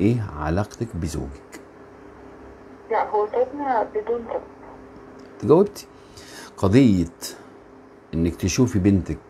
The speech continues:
Speaker 1: شخص بيتحرش بيها وهو يجي سلبي، دي بتدل على إن
Speaker 2: أيوة،
Speaker 1: هو
Speaker 2: ده اتكرر مرتين
Speaker 1: ماشي.
Speaker 2: مع اختلاف ال-، الجزئية الأخيرة.
Speaker 1: وهيتكرر معاكي أكتر من مرة طول ما هو بعيد عنك،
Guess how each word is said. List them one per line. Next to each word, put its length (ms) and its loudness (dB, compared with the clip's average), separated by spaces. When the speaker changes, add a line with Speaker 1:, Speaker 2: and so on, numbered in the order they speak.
Speaker 1:
شخص 340 -4
بيتحرش 800 0
بيها 400 -2
وهو 400 6
يجي 400 2
سلبي، 500 0
دي 100 2
بتدل 380 4
على 240 0
إن 100 -2
Speaker 2:
أيوة، 140 2
Speaker 1:
هو 100 4
Speaker 2:
ده 80 0
اتكرر 460 -2
مرتين 640 -4
Speaker 1:
ماشي. 400 2
Speaker 2:
مع 120 -2
اختلاف 640 -2
ال-، 340 -4
الجزئية 500 -4
الأخيرة. 380 -6
Speaker 1:
وهيتكرر 880 4
معاكي 480 -2
أكتر 260 -4
من 260 0
مرة 360 2
طول 180 6
ما 120 4
هو 240 4
بعيد 220 0
عنك، 500 -10